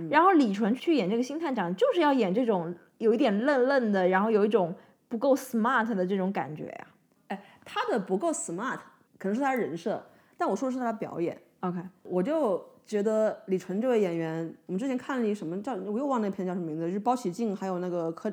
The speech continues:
Speaker 1: 柯佳燕，呃，还有寇世勋还是寇振海，就是演的那个，那个台湾。
Speaker 2: <laughs> 寇世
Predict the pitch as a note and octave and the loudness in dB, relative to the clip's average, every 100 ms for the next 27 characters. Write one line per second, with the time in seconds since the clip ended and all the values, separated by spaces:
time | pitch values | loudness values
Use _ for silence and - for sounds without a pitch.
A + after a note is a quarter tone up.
0 | G#3 - A3 A3 A3+ F#3+ E3 - _ _ | -8 -8 -4 0 0 -2 -6 -12 _ _
1 | _ - - - _ _ _ - F3+ E3 | _ -20 -20 -20 _ _ _ -4 -2 0
2 | E3 D#3+ D#3 F#3 F#3 E3 - - - B3 | 0 -2 -4 -2 -2 -2 -8 -18 -6 2
3 | G#3+ G3+ F#3 F#3 C#4+ C#4+ E3+ F3 F3+ - | 4 4 4 4 4 4 4 0 -4 -12
4 | - - F#3+ F3+ - - A3 G3+ G#3 F3 | -8 0 2 2 -4 -8 -4 -4 -4 -6
5 | - - F#3 F#3+ F#3 - - - - - | -4 -4 -4 -4 -8 -10 -14 -18 -20 -20
6 | - _ _ G#3 F#3+ F#3 D#3 F3+ G3+ F3+ | -20 _ _ 0 2 2 0 0 0 0
7 | G#3 F3 - F3+ F#3+ F#4+ - G#4+ - - | 0 2 4 4 4 0 -2 -2 -2 -4